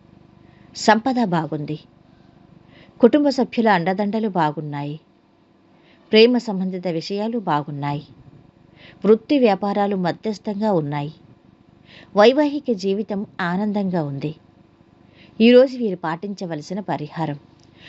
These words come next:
వృత్తిలో అభివృద్ధి చెందటం కోసం ఉదయాన్నే సూర్యుడిని ప్రార్థించండి మరియు గాయత్రి మంత్రాన్ని పదకొండు సార్లు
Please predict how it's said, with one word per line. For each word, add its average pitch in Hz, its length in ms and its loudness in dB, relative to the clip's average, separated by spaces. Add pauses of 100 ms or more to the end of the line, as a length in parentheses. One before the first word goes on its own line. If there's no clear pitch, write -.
(160)
వృత్తిలో 240 400 4
అభివృద్ధి 190 640 -2
చెందటం 175 340 -4
కోసం 175 560 -4
ఉదయాన్నే 190 500 2
సూర్యుడిని 196 680 -2
ప్రార్థించండి 165 880 -6 (580)
మరియు 214 300 4 (320)
గాయత్రి 220 400 2
మంత్రాన్ని 190 480 -4
పదకొండు 185 480 -6
సార్లు 208 380 0